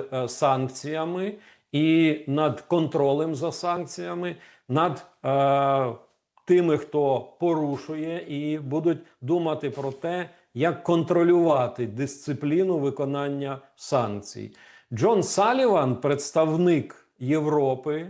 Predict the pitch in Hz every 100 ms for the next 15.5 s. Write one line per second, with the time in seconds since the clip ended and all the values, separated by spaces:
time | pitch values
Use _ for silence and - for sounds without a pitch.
0 | 202 127 123 120 196 185 135 120 151 135
1 | 123 - 147 175 180 165 - 123 - 147
2 | 151 - 139 135 160 185 185 165 156 _
3 | 110 135 143 160 185 175 143 165 151 -
4 | - 127 165 151 151 - 156 - - 131
5 | 104 101 113 135 135 - - _ _ 127
6 | 131 131 131 - 151 147 170 151 131 131
7 | 123 107 139 156 143 - 135 - 143 139
8 | 127 117 123 120 139 196 202 185 180 175
9 | 160 - _ 117 107 143 151 156 147 135
10 | 135 131 131 123 180 185 160 135 147 143
11 | - _ 131 160 151 - 131 127 160 175
12 | 175 - 160 147 151 139 135 175 170 113
13 | 143 156 160 175 170 180 175 143 120 110
14 | - 123 135 131 123 127 123 117 117 -
15 | 117 98 92 - 104